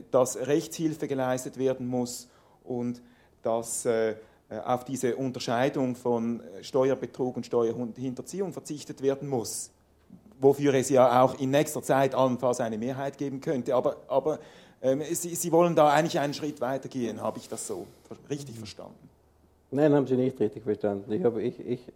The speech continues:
Speaker 2: ich, ich habe nicht gesagt, und auch die Europä-, Europäische Union hat nicht gesagt, äh,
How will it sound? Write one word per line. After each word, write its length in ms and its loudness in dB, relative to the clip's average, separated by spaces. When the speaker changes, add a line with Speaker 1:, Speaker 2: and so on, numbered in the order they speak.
Speaker 2:
ich, 140 -8
ich 300 -6
habe 160 2
nicht 220 0
gesagt, 340 0
und 140 -4
auch 100 4
die 120 -2
Europä-, 540 0
Europäische 680 -2
Union 260 0
hat 180 -2
nicht 220 -8
gesagt, 320 -2
äh, 40 -14